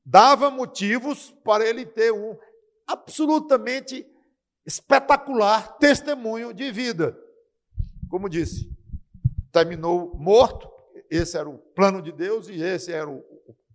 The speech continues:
o, o trabalho dele aqui, mas houve momentos na vida dele em que, sim, ele teve bom testemunho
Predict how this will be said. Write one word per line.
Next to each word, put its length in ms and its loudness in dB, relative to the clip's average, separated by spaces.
o, 280 -14
o 120 -20
trabalho 440 0
dele 240 -10
aqui, 380 -10
mas 400 6
houve 360 8
momentos 600 0
na 180 -2
vida 340 2
dele 340 4
em 60 -12
que, 200 -8
sim, 420 -4
ele 180 2
teve 360 8
bom 220 -8
testemunho 840 -10